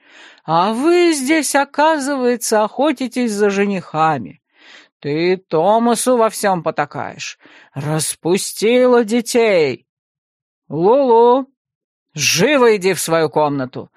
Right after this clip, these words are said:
С тобой мы позже поговорим. А ты, дорогая, следуй за мной". "Ну, котик, это же всё ради Талулы",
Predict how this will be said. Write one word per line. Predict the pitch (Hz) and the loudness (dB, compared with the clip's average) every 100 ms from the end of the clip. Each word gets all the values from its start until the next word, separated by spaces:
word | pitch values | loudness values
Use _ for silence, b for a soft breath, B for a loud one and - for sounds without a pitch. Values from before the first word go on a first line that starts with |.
| b b | b b
С | - - | -16 -12
тобой | 143 135 160 | -8 -2 0
мы | 175 175 | 0 -2
позже | - 214 180 156 180 | 2 2 2 -2 -2
поговорим. | 175 170 160 160 139 139 _ _ _ _ | 0 2 2 0 -2 -6 _ _ _ _
А | 147 135 - | -16 -16 -2
ты, | 160 165 | -2 2
дорогая, | 180 185 185 185 185 190 | 0 0 2 2 2 0
следуй | - 165 147 170 160 180 160 | -2 -2 0 0 2 0 0
за | 165 165 | 0 -2
мной". | 156 160 180 135 - _ _ _ _ _ _ _ _ _ _ _ _ | -2 0 0 -2 -10 _ _ _ _ _ _ _ _ _ _ _ _
"Ну, | 214 233 240 254 254 | -4 0 0 0 -2
котик, | 247 - 311 226 180 175 175 - 196 170 - _ B B B | -6 -2 2 4 4 2 -2 -4 -2 -2 -6 _ B B B
это | 240 220 226 | 2 4 2
же | 226 233 | 4 0
всё | - - 262 | 0 0 2
ради | 254 247 233 262 | 4 2 0 -2
Талулы", | 247 277 269 330 330 226 180 185 190 | 2 2 2 2 2 2 2 0 -2